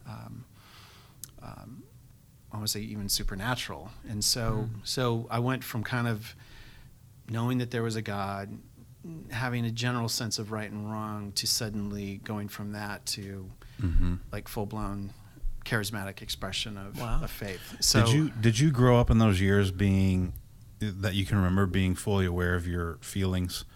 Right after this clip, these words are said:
Speaker 3: So in other words, do you remember feeling in that, in those days, like, "This is the worst thing that's ever happened to me"? Or is it kinda like you look back and think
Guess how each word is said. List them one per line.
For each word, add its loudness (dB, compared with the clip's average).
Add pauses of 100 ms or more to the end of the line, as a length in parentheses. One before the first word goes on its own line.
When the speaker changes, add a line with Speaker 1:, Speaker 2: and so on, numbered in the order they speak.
(120)
Speaker 3:
So 2
in 8
other 6
words, 4 (640)
do 6
you 8
remember 8
feeling 4
in 6
that, 4 (240)
in 6
those 4
days, 6
like, 2
"This 0
is 0
the 2
worst -2
thing -2
that's -2
ever 0
happened 0
to 4
me"? 4
Or 4
is 4
it -4
kinda 2
like 0 (100)
you 0
look -2
back 0
and -4
think -6